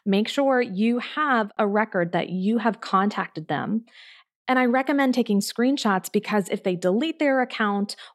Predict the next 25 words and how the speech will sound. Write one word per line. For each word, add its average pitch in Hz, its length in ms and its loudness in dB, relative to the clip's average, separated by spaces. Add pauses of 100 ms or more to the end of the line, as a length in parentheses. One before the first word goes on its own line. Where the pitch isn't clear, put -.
or 185 160 2
block 180 440 -2
you, 254 360 2
you 220 220 2
may 247 220 4
not 262 280 2
be 226 140 -2
able 196 240 0
to - 220 -6
access 170 380 0
that - 220 0
later. - 400 -4 (180)
So - 320 0
always 311 420 2
take 226 220 0
screenshots 202 760 2
of 185 120 0
your 175 120 0
communication 180 760 -2
if - 140 -4
it's 175 160 0
not 165 240 2
going 160 220 -4
through 156 260 -10
email. - 420 -10